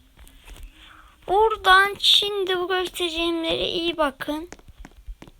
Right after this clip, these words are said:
Şuradan şunu basıyoruz. Ateş yandı. Buradan buna ve bunu oturuyoruz.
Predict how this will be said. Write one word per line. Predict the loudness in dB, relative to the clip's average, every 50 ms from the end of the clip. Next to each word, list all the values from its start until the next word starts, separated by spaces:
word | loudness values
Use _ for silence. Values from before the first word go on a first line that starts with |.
| -20 _ -20 -20 -20 _ _ -20 -20 -20 -20 -20 -20 -20 -20 -20 -20 -16
Şuradan | -12 -8 -8 -8 -6 -4 -4 -4 -4 -4 0 0 0 0 0 -2
şunu | -2 -2 -2 -2 -4 -4 -4 -4 -2 -2 0 0 -2 -4 -6 -10 -16 -16 -16 -16 -18 -20 -20 -20 -20 -20 -20 -20 -20 -20 -20 -20 -20 -20 -8 -4
basıyoruz. | -4 -2 2 2 2 2 2 -2 -8 -6 -2 0 0 0 -2 -4 -6 -6 -8 -10 -12 -10 -12 -12 -14 -16 -20 -20 -20 -20 -20 -20 -20 -20 -20 -20 -20 -20 -12 0
Ateş | 2 2 2 2 -2 -2 0 0 0 0 0
yandı. | 0 -2 -2 -4 -6 -8 -8 -10 -10 -12 -16 -20 -20 -20 -20 -20 -20 -20 -20 -20 -20 -18 -18 -18 -18 -18 -20 -20 -20 -20 -20 -20 -20 -20 -20 -18 -6 0
Buradan | 2 4 4 2 4 4 4 4 4 2 -4 -10 -14 -20 -20 -18 -10
buna | -6 -4 -2 -2 2 2 2 2 2 0 -2 -8 -16 -20 -20 _ _ -20 -20 -20 _ -20 -12 -4
ve | -2 0 0 -2 -4 _ -20 -20 -20 -20 -20 -20 -20 -20 -20 -20 -20 _ -20 -20 -20 _ _ _ -8
bunu | -6 -6 -4 -2 -2 -2 -2
oturuyoruz. | -4 -6 _ -12 -10 -8 -6 -4 -2 -2 -2 -4 -6 -10 -10 -14 -16 -18